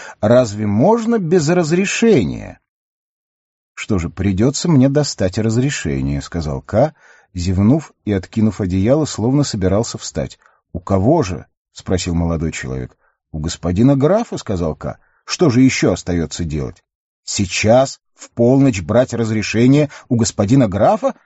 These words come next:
воскликнул молодой человек, отступая на шаг. "А разве нельзя?" равнодушно спросил Ка.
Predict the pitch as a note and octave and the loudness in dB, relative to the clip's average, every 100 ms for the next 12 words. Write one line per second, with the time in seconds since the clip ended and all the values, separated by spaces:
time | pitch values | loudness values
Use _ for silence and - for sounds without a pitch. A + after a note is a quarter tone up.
0 | _ - C3 C#3 C3+ B2+ B2 B2 B2 B2+ | _ -4 -2 0 0 2 4 4 4 4
1 | A#2+ G#2+ G2 G#2 F3+ - - - - - | 0 -2 -2 0 0 -2 -12 -6 -4 -4
2 | A#2 A#2+ A2+ A2+ - D#2 - _ _ - | 0 0 2 0 -2 -8 -10 _ _ -12
3 | D2 D2 - C#3 - A#1 A1+ A2+ E3+ _ | -8 -8 -6 -6 -6 -8 -6 -6 -6 _
4 | _ _ - G2 F2 F2+ E2 E2+ D#2+ - | _ _ -8 -2 0 0 -2 -6 -8 -8
5 | - D#2+ - D#2 - C#2+ | -8 -8 -8 -10 -8 -10